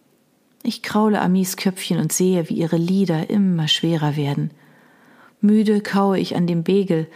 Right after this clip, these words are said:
den ich heute Mittag an einer Tankstelle gekauft habe. Ich habe eine Mikrowelle, aber der Elan, noch irgendetwas einzukaufen, war einfach nicht da.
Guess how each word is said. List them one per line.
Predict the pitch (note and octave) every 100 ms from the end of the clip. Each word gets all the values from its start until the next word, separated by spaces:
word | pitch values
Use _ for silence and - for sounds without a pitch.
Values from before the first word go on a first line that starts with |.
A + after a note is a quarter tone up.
| - - -
den | D3+
ich | D3+ E3
heute | D#3 E3
Mittag | F3 F3+ D3+ D3
an | D3
einer | D3+ D3 C#3+
Tankstelle | E3 E3+ - D3+ D3+
gekauft | D#3+ - D#3 D#3 -
habe. | D#3 D#3 D#3+ - _ _ _ _ _ _ _ -
Ich | G#3+
habe | G3+ F#3+
eine | F3+ G3
Mikrowelle, | G#3+ - F3+ D#3+ D3+ D#3
aber | D3+ D#3+ D3+ - - -
der | E3+
Elan, | F3 F#3 A3 G#3+
noch | D#3+ D#3 -
irgendetwas | D4 C4+ G#3 G#3+ G#3+ F3+ F3+ -
einzukaufen, | A#3+ A#3+ G3+ - E3+ E3 E3+ D#3+ -
war | -
einfach | - F#3 F#3 F3
nicht | E3+ -
da. | F#3+ F3 E3